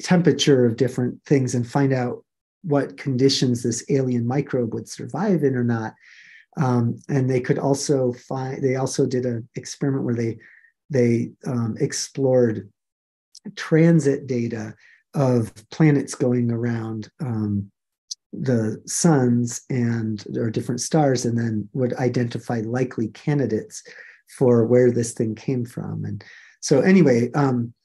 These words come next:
though in, in all of those, we were doing, the research part of it was really trying to understand what are the limitations and opportunities of these new genres of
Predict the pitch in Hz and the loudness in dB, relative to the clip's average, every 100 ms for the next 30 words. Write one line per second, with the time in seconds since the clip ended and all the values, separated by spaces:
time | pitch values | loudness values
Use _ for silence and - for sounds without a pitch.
0 | - - 165 175 208 214 - 170 170 185 | -20 -4 4 4 4 -2 4 4 4 2
1 | 185 202 208 165 170 151 156 147 143 143 | 2 4 2 2 0 2 0 0 -2 -2
2 | 139 131 175 139 143 147 139 240 247 185 | -2 0 0 -2 -4 -6 -2 -2 0 -4
3 | - - 131 117 113 127 - 139 123 120 | -4 -8 -6 -6 -6 -6 -4 -4 -4 -6
4 | 180 160 139 147 131 - 123 120 - 175 | -2 -2 -2 -6 -8 -8 -8 -8 -2 0
5 | 143 127 127 123 120 127 123 123 117 - | 0 -2 -2 -2 -4 -6 -6 -6 -8 -4
6 | 143 135 - 123 120 113 123 120 101 - | -4 -2 -4 -6 -6 -8 -8 -8 -8 -12
7 | - 190 170 117 110 107 - - - _ | -2 2 4 2 -2 -4 -14 -20 -20 _
8 | - 139 135 135 123 131 135 127 120 123 | 0 0 4 2 2 0 0 0 -2 -2
9 | 123 123 117 110 104 - 117 107 101 | -2 -2 -4 -6 -10 -10 -6 -4 -6